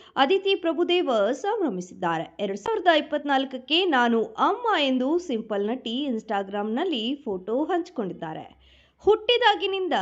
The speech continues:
ಸಾಯುವವರೆಗೂ ಪ್ರತಿಯೊಂದು ನೋವು, ನಲಿವಿನಲ್ಲೂ ನಮ್ಮ ಬಾಯಿಂದ ಬರುವ ಏಕೈಕ ಪದ ಅಮ್ಮ.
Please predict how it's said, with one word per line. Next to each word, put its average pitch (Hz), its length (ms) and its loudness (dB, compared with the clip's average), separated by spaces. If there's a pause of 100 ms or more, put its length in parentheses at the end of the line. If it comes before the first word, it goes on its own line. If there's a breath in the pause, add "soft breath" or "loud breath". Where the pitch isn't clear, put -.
(140)
ಸಾಯುವವರೆಗೂ 311 920 2
ಪ್ರತಿಯೊಂದು 254 840 -2
ನೋವು, 392 720 2
ನಲಿವಿನಲ್ಲೂ 294 720 2
ನಮ್ಮ 233 340 0
ಬಾಯಿಂದ 233 480 0
ಬರುವ 214 340 0 (200)
ಏಕೈಕ 330 580 0
ಪದ 240 260 -2 (300)
ಅಮ್ಮ. 247 220 2